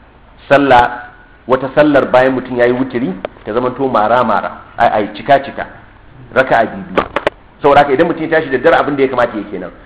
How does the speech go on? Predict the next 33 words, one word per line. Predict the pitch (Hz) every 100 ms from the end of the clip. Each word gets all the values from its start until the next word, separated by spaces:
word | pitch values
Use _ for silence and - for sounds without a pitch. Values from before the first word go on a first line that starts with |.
| - - 98
Ba | 131 135
yayi | 143 151 202
abin | 180 185 190
da | 165
kamar | 139 156
waɗansu | 160 160
suke | 165
faɗa | 131 135 131
ba, | 139 127
abin | 127 147
da | 147
ake | 139
ce | 147
ma | 131
naqdul | 135 151 139 123
witr. | 131 123 - - - - - - -
Waɗansu | - 165 180 196
malamai | 170 156 165
kuma | 165 160
an |
rawaito | 175 165 170
daga | 139 123
waɗansu | 131 143 143
daga | 131 117
cikin | - 131
sahabban | 113 98 98 113
manzon | 104 101
Allah | - 110 98
sallallahu | 101 101
alaihi | 95 95
wasallam | 95 87 - - - -
sun |
ce | 165